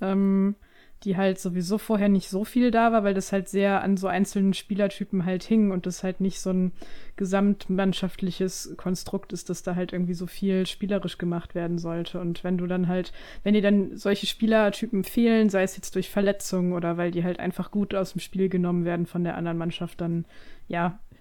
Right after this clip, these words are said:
dann bricht damit halt ganz elementar was weg, natürlich.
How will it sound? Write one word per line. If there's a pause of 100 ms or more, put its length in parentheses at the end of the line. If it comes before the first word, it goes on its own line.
(220)
dann
bricht
damit
halt (420)
ganz
elementar
was
weg,
natürlich.